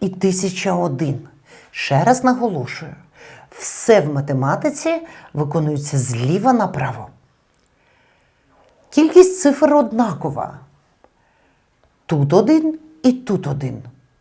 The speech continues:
Визначити, яке більше, неможливо. Тут нуль і тут нуль. Поки що не зрозуміло. Тут один,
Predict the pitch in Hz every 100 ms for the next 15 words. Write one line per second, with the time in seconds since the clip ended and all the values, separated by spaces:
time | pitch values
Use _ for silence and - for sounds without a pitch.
0 | _ _ 151 143 143 165 165 - 254 233
1 | 180 139 123 131 147 - 247 190 180 180
2 | 135 123 117 - _ _ _ _ _ _
3 | _ _ - 135 120 175 233 320 - -
4 | - _ _ - 254 - - 196 - 147
5 | 127 127 - _ _ _ _ - 165 170
6 | 196 - 269 240 226 190 202 156 120 113
7 | - _ _ _ _ - _ - - 240
8 | 240 226 185 320 359 370